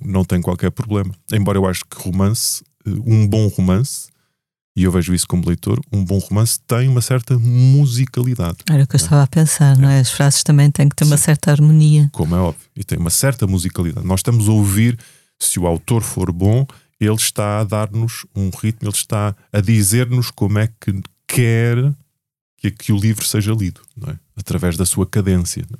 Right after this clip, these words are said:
Speaker 1: é?
Speaker 2: Sim, uma, uma ideia de equilíbrio. Às vezes estou a escrever e também, escrever, pronto, jornalisticamente.
Speaker 1: Sim.
Speaker 2: E às vezes só mudar uma palavra de sítio, às vezes, não, ok, já ficou mais equilibrado, não,
Speaker 1: Não,
Speaker 2: é?
Speaker 1: fundamental, mudar uma palavra, pôr o,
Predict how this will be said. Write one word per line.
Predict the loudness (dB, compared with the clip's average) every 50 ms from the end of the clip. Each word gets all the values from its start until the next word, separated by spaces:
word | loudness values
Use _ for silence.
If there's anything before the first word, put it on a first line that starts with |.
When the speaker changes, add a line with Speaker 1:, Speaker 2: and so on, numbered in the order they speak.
| -8
Speaker 1:
é? | -6
Speaker 2:
Sim, | -6 0 4 4 4 4 2 -2 _ _
uma, | 4 4 6 6 6
uma | 6 6 6
ideia | 6 6 4 4 4 4
de | 2
equilíbrio. | 0 -2 0 -2 0 0 2 2 2 2
Às | 4 2
vezes | 2 0
estou | 2 0 0
a |
escrever | 0 0 -2 -2 0 2 2 4 4
e | 2 0
também, | 2 2 4 4 6 4 4 0 -2 _ _ _
escrever, | -12 -4 -2 2 2 2 2 0 -2 _
pronto, | _ 0 0 0 0 -2 0
jornalisticamente. | 2 4 6 6 6 4 2 2 0 -2 0 2 4 4 4 4 2 -2 -8 -16 -16 -16 -18 -16 -12
Speaker 1:
Sim. | -10 -8 -4 0
Speaker 2:
E | 2 4
às | 4 4
vezes | 4 2 2
só | 0 2
mudar | 2 2 2 2 0 2
uma | 2 2 2
palavra | 2 2 2 2 2 2 2 0
de | 0 -2
sítio, | -4 -2 -2 -2 -4 -2 0 0
às | 2 2
vezes, | 2 0 0 0
não, | 0 2 2 2 2 2 0 -2
ok, | -2 -2 -2 -2
já | 0 0 -2
ficou | -2 0 0 2
mais | 4 4 4 4
equilibrado, | 2 0 2 2 2 2 4 4 2 2 2 2 2
não, | 4
Speaker 1:
Não, | 4 6 4 4
Speaker 2:
é? | 2 0
Speaker 1:
fundamental, | -4 -16 -16 -16 -14 -10 -4 -2 0 2 2 2 0 -2 -4 -4 -4 -2 -2 0
mudar | -2 -2 -2 -2 -2
uma | -2 -4 -6
palavra, | -6 _ -6 -4 -2 -2 -2 -2 -2 -2 -4 -4 -6 -8 _
pôr | 0 0 0 0
o, | 0 -2 -4 -4 -6 -8 -8 -10 -10 -10 -10 -10 -10 -12